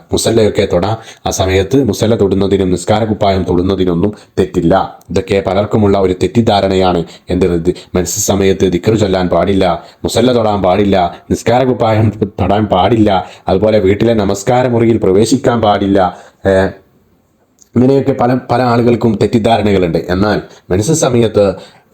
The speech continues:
മുസാഫ് തൊടാൻ പാടില്ല, പള്ളിയിൽ പ്രവേശിക്കാൻ പാടില്ല, കഅബ തവാഫ് ചെയ്യാൻ പാടില്ല, നോമ്പ് നോൽക്കാൻ പാടില്ല, എന്നാൽ ദിക്ർ ചൊല്ലാം. ഉം,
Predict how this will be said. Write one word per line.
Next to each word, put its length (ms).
മുസാഫ് 460
തൊടാൻ 240
പാടില്ല, 360
പള്ളിയിൽ 340
പ്രവേശിക്കാൻ 540
പാടില്ല, 360
കഅബ 260
തവാഫ് 480
ചെയ്യാൻ 260
പാടില്ല, 440
നോമ്പ് 380
നോൽക്കാൻ 320
പാടില്ല, 400
എന്നാൽ 280
ദിക്ർ 240
ചൊല്ലാം. 460
ഉം, 120